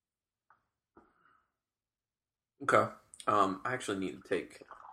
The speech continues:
another s-, little sip of the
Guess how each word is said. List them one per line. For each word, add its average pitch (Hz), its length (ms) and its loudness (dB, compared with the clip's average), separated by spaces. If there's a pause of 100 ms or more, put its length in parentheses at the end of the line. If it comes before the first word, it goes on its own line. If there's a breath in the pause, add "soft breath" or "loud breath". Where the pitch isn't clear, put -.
(680)
another 104 340 0
s-, - 200 -8 (300)
little 156 300 12
sip - 360 4
of 104 200 2
the 92 280 0